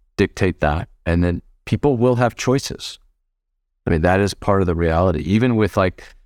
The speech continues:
you hear of a lot of the big tech layoffs, right? There are still jobs, there's still hot demand for all kinds of roles and jobs. It's like just the, the talent is now starting to shift out of very big tech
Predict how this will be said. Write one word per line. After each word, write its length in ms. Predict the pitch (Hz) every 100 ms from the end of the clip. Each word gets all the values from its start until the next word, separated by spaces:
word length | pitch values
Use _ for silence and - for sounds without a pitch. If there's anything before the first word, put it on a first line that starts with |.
| _ _
you 100 | 92
hear 160 | 87 98
of 100 | 92
a 80 | 87
lot 180 | 92
of 60 | 85
the 60 | 78
big 300 | - 101 -
tech 220 | - 98 -
layoffs, 720 | 90 101 85 76 - - - _ _ -
right? 160 | 85 _
There 160 | 113 170
are 60 |
still 260 | - 139 117
jobs, 640 | 98 90 92 90 80 - _ _ _ _ _ _ -
there's 100 | 123
still 180 | 151 95
hot 240 | 107 95
demand 320 | 85 85 87
for 100 | -
all 160 | 82 -
kinds 240 | - 87
of 120 | 85
roles 300 | 87 82 80
and 100 | 73 80
jobs. 360 | 131 107 92 - - _ _ _ _ _
It's 180 | - 101
like 200 | 98 95
just 320 | - 101 -
the, 280 | - 90 87 78
the 100 | 90
talent 440 | - 123 120 92
is 100 | 87
now 100 | 95
starting 240 | 87 104 85
to 40 |
shift 340 | - 110 90
out 180 | 82 92
of 160 | 90 76
very 320 | 90 98 101
big 240 | 87 80 -
tech 360 | 85 71 -